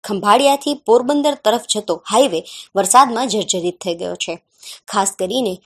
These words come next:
ખંભાળિયાથી અડવાણા સુધીનો અંદાજે ચાલીસ કિલોમીટરનો રસ્તો અત્યંત બિસ્માર હાલતમાં છે. રસ્તા પર મોટા મોટા ગાબડાઓ પડી ગયા છે, જેને કારણે વારંવાર નાના મોટા અકસ્માતો સર્જાય છે. આ રસ્તાનું તાકીદે સમારકામ કરવાની લોકો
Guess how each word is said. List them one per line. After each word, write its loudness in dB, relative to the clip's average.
ખંભાળિયાથી 4
અડવાણા 4
સુધીનો 0
અંદાજે 2
ચાલીસ 4
કિલોમીટરનો -2
રસ્તો -2
અત્યંત -2
બિસ્માર -4
હાલતમાં -8
છે. -8
રસ્તા 6
પર 4
મોટા 2
મોટા 2
ગાબડાઓ 0
પડી -4
ગયા -2
છે, -4
જેને -4
કારણે 4
વારંવાર 6
નાના 2
મોટા 2
અકસ્માતો -6
સર્જાય -4
છે. -6
આ 4
રસ્તાનું 0
તાકીદે 6
સમારકામ 2
કરવાની 0
લોકો 4